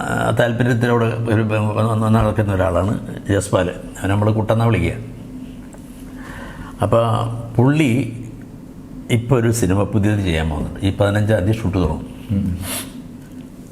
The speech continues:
Speaker 1: അപ്പൂപ്പൻ കാവ് എന്നാണ് അതിൻ്റെ പേര്. ഉം. അതിനകത്ത്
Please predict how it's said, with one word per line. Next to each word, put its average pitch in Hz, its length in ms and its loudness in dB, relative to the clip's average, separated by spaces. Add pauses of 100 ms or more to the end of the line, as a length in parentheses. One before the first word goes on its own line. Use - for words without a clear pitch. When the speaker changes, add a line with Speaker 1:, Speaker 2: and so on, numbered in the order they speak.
(760)
Speaker 1:
അപ്പൂപ്പൻ 135 420 2
കാവ് 98 200 4
എന്നാണ് 85 220 2
അതിൻ്റെ 73 220 0
പേര്. 73 180 -2 (920)
ഉം. 110 220 2 (600)
അതിനകത്ത് 110 480 4